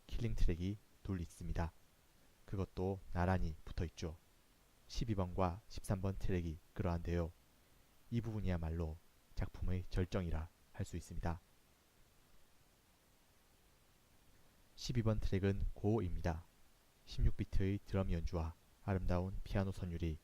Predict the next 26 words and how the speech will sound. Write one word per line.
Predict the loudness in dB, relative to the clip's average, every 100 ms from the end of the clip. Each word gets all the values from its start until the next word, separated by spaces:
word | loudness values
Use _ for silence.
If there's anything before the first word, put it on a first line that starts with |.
| -14 -20 -20 -6
마음 | 0 4 4
가득히 | 4 0 -2 -2
울립니다. | -2 -2 2 2 0 -6 -20 -20 -20 -20 -20 _ -20 -20 -20 -12
우선 | -4 0 0 -2 -2 -2 -2
영준이 | -4 -4 -2 -2 -2
나직한 | -2 -2 -2 -2
목소리로 | -4 -6 -6 -6 -8 -12 -16
첫 | -8 -6
소절을 | -6 -4 -4 -4
부릅니다. | -4 -4 -2 -2 -4 -10 -20 -20 -20 -20 _ -20 _ -10
그 | -2
다음에 | 0 2 0
나얼이 | 0 0 0 -2 -4 -8 -16 -8
한 | -2 -2
옥타브를 | 2 2 4 0 -2
올려서 | -2 -2 -4
부르는데요. | -6 -6 -6 0 2 2 -2 -6 -20 _ -20 -20 -16 -6
이 | -4
부분의 | -2 -2 0 -2
고음이 | -2 0 0 0 -8 -20 -10
벌써 | -4 -4 0 0
마음을 | 0 0 0 -2
압도합니다. | -2 0 0 0 0 -4 -8 -20 -20 -20 _ _ -20 _ -20 -10
곧이어 | -4 0 2 2
나오는 | 0 0 -2
후렴구는 | -4 -2 0 0 -2 -4